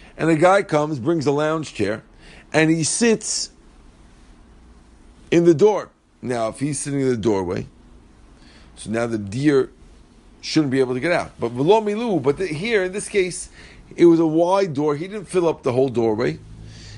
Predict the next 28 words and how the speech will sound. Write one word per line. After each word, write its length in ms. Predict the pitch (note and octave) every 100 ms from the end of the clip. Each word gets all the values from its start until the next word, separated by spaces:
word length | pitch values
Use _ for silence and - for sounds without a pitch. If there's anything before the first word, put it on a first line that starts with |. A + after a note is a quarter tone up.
| - -
and 180 | C#3
therefore 320 | D3+ F#3 D3+ E3
the 60 |
deer 260 | C#3 F#3+ F#3+
could 160 | E3
still 220 | - - F3
get 200 | D3+ D#3
out 180 | D#3
next 260 | C#3 D3 -
to 80 | F#2
him. 180 | B1 - - - - - - - - - - - - - - - - -
Okay? 300 | - G2 C3+ - - - - -
Yashav 480 | G#2 G#2 - D#3+ F3+
hasheni 420 | D3+ - C3 C3
milu, 460 | A#2+ B2 E3 C3+ B2
and 120 | B2
the 60 |
second 460 | A2 - F#3+ G3 F3
guy 200 | B2+ B2+
comes, 600 | - D#3 F#3+ F3 F#3 E3+
and 160 | C#3+ E3
he 80 |
fills, 480 | D3+ - F#3+ G3 D#3+ E3 - B2+ -
sits 320 | - E3 -
right 200 | F3 E3+
next 260 | E3+ E3+ -
to 80 |
him. 240 | A#2+ B2